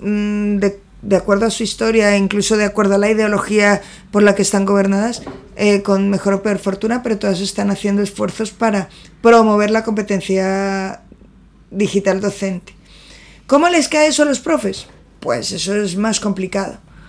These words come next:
porque l-, este cambio o este, este requerimiento llega a los centros de profesor, a los centros, a las escuelas, cuando además hay un cambio de legislación en España,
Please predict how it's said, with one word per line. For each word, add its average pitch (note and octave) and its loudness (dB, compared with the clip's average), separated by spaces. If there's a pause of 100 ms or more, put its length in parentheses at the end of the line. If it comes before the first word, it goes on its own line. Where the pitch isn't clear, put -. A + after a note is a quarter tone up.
(340)
porque G3+ 2
l-, G3+ -6
este B3+ 4
cambio C4+ 2
o G3 2
este, G3+ 0
este G#3 0
requerimiento A3+ 0 (380)
llega A#3 6
a C#4+ -2
los A#3 0
centros G#3 -2
de A3+ -2
profesor, A3+ -4
a G#3 2
los G3+ 2
centros, A#3 -2 (480)
a - 0
las F#3 0
escuelas, B3 0 (440)
cuando G#3 2 (280)
además G3 0
hay B3 0
un B3+ 0
cambio A3+ 4
de A3 2
legislación F#3+ -4
en F3 -6
España, F3+ -6